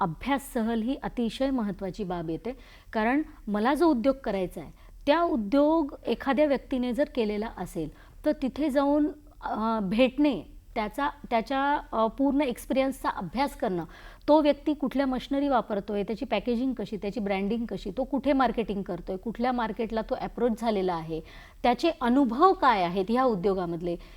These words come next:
हे जाणून घेणं गरजेचं असतं. म्हणून प्रशिक्षणाच्या दरम्यान अभ्यास सहल ही अतिशय महत्त्वाची बाब आहे,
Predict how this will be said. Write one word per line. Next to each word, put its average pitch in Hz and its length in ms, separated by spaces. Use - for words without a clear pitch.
हे 330 100
जाणून 269 400
घेणं 254 260
गरजेचं 156 420
असतं. - 280
म्हणून 269 260
प्रशिक्षणाच्या 277 720
दरम्यान 269 420
अभ्यास 254 520
सहल 240 300
ही 254 240
अतिशय 247 540
महत्त्वाची 240 520
बाब 214 300
आहे, 208 220